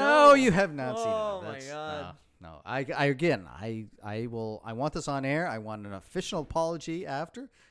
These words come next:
Speaker 2: 'cause you're gonna watch it and you're gonna say, "Okay, I, I get it's not, I'm speaking as you right now. It's not my greatest movie ever. My greatest movie ever is still Goodfellas."
Speaker 1: How
Speaker 2: But
Speaker 1: can we call
Speaker 2: I can understand, Ben, how you liked this movie because it
Speaker 1: I'm
Speaker 2: is a
Speaker 1: just
Speaker 2: very
Speaker 1: saying I
Speaker 2: good
Speaker 1: think you picked it because,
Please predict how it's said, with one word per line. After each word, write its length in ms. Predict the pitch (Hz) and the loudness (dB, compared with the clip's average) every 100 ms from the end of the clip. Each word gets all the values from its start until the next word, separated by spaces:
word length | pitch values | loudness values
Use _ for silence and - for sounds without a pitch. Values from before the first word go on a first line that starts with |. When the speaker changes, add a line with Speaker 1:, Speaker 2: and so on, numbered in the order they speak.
| - | -14
Speaker 2:
'cause 140 | 123 | -12
you're 100 | 123 | -8
gonna 140 | 123 117 | -8 -8
watch 360 | 110 139 160 | -6 -6 -6
it 40 | 180 | -10
and 80 | |
you're 100 | 143 | -10
gonna 180 | 127 131 | -10 -12
say, 180 | 117 120 | -10 -12
"Okay, 340 | 107 104 92 - | -14 -14 -14 -12
I, 220 | 67 110 - - | -12 -12 -14 -16
I 80 | 117 | -4
get 280 | 139 117 - _ _ | -2 -2 -6 _ _
it's 220 | 117 - | -14 -10
not, 300 | 120 117 110 _ _ _ _ | -6 -6 -6 _ _ _ _
I'm 120 | 85 | -18
speaking 380 | 80 110 95 82 | -14 -14 -14 -16
as 140 | 76 | -14
you 100 | 95 | -14
right 160 | 98 73 | -14 -16
now. 180 | 73 73 _ _ | -20 -20 _ _
It's 180 | 101 - | -18 -12
not 220 | 104 80 _ _ | -12 -14 _ _
my 320 | 87 80 123 | -20 -8 -4
greatest 420 | 262 254 147 98 - | -2 0 -2 -2 -12
movie 260 | 95 80 | -14 -14
ever. 200 | 78 104 | -12 -10
My 300 | 131 107 123 127 | -8 -8 -8 -8
greatest 300 | - 107 107 | -8 -10 -10
movie 240 | 104 90 85 | -14 -12 -12
ever 180 | 80 107 | -12 -12
is 140 | 117 | -12
still 500 | - 98 80 82 117 _ _ _ _ _ | -14 -14 -14 -16 -20 _ _ _ _ _
Goodfellas." 540 | - 370 - 92 - - | -8 -6 -6 -12 -14 -14
Speaker 1:
How 160 | - 285 | 0 2
Speaker 2:
But 220 | 123 302 | 2 -2
Speaker 1:
can 60 | 330 | -4
we 100 | 320 | -10
call 240 | - 311 | -10 -6
Speaker 2:
I 100 | - | -6
can 300 | - 139 120 - | -6 -8 -8 -8
understand, 720 | 131 123 - 139 135 117 92 | -8 -8 -8 -6 -4 -6 -10
Ben, 260 | 98 90 95 | -12 -12 -14
how 300 | 95 101 101 | -14 -12 -12
you 240 | 98 101 | -14 -16
liked 380 | 95 101 101 - | -12 -12 -14 -16
this 240 | 95 95 110 | -14 -14 -14
movie 300 | 98 85 82 | -14 -14 -16
because 440 | 90 - 85 82 | -18 -18 -18 -18
it 60 | 78 | -8
Speaker 1:
I'm 160 | 151 170 | -6 -6
Speaker 2:
is 80 | 185 | -8
a 60 | |
Speaker 1:
just 160 | 190 190 | -10 -8
Speaker 2:
very 160 | 180 175 | -6 -6
Speaker 1:
saying 100 | 160 | -4
I 100 | 151 | -6
Speaker 2:
good 80 | 151 | -6
Speaker 1:
think 220 | 156 - | -10 -12
you 140 | 156 | -18
picked 340 | - 160 147 - | -8 -6 -6 -8
it 160 | 147 | -8
because, 800 | 156 - 143 135 131 123 123 - | -10 -10 -6 -6 -8 -14 -20 -20